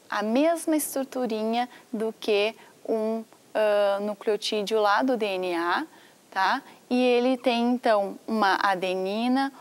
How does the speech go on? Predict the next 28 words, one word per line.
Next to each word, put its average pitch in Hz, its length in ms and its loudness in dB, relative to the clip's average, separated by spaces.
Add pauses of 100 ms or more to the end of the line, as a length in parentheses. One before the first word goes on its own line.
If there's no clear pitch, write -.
(120)
uma 220 220 0
ribose 202 640 -2
e 247 160 0
um 240 340 -2
grupo 240 640 -2 (360)
fosfato 226 800 -4
ali. 175 300 -2 (320)
Esse - 260 0
A 247 60 2
T 240 160 -2
P, 214 440 -2
a 196 120 -4
gente 190 320 -8
vai 190 180 -8
tá 190 140 -10 (100)
falando 196 400 -4
muito 247 560 0
dele 196 420 -2 (300)
quando 208 220 -4
a 208 60 -2
gente 202 280 -4
for 196 320 2
lá 190 240 2
nas 226 200 0
nossas 214 340 -2
aulas 196 320 0
de 196 100 -8
mitocôndria, 202 1040 -4